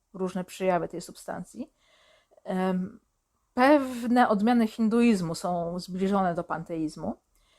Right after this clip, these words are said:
E, i wspominam tutaj o hinduizmie, o, o religii Indii, ponieważ, e, warto na tym przykładzie zauważyć, w jaki sposób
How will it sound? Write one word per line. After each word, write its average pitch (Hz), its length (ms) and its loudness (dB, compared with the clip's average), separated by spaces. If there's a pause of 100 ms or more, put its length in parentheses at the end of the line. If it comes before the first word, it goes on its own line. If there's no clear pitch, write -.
(460)
E, 190 500 2 (380)
i 254 240 0
wspominam 330 580 0
tutaj 302 240 2
o 254 80 4
hinduizmie, 254 840 0
o, 196 460 2
o 196 220 2
religii 214 520 0
Indii, 226 540 2 (560)
ponieważ, 262 840 2 (1400)
e, 196 380 2 (500)
warto 269 460 4
na 240 140 4
tym 294 200 -4
przykładzie 233 480 -4
zauważyć, 214 800 2
w 208 80 -12
jaki 285 200 -4
sposób - 600 -8